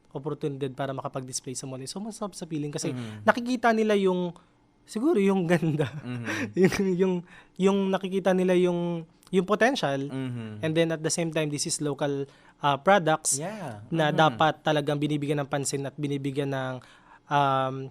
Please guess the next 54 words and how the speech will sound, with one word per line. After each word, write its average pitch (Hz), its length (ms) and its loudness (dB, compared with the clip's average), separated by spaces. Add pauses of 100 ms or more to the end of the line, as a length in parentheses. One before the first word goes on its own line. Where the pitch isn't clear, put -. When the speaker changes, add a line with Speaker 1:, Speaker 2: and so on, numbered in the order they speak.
(160)
Speaker 1:
yun 185 180 2
nga, 156 80 2
yung 147 540 -2
oportunidad 156 640 -2
para 147 180 0
makilala, 143 540 -2
hindi 143 240 -6
lang 135 160 -8
dito 135 160 -8
sa - 100 -10
Pilipinas, 139 560 -8
Speaker 2:
Mhm. 104 380 -12
Speaker 1:
kundi 151 260 -2 (320)
sa - 140 -8
ibang 240 140 0
bansa 147 200 -2
Speaker 2:
So, 139 80 -4
Speaker 1:
makilala 214 240 -2
Speaker 2:
sir, 226 140 -2
Speaker 1:
tayo. 202 100 -4
Speaker 2:
nakapag-export 131 760 -8
ka 107 100 -12
na 98 100 -12
din 92 220 -12
sa - 100 -10
Speaker 1:
Marami 139 320 2
Speaker 2:
ibang 127 40 -4
Speaker 1:
na, 123 80 -4
Speaker 2:
bansa? - 120 -4
Speaker 1:
sir. 170 80 -4 (320)
Marami 135 400 -2
na 156 120 0
po. 247 120 -4
Speaker 2:
Oh, 196 520 -2
so, 185 160 -4
ma-, 185 280 -2 (360)
gano'n 170 320 4
na 190 120 4
po 190 120 -2
ba, 165 160 4
ka-, 160 240 2
ano 160 240 2
po 160 80 0
ba 156 120 4
yung 160 200 4 (100)
Speaker 1:
<laughs> - 60 -20
Speaker 2:
recent 160 400 6
na 151 160 4
bansang 151 320 4
napuntahan 131 720 0
ng 117 80 -6
A 113 160 -8
L 107 160 -2
M? 92 260 -10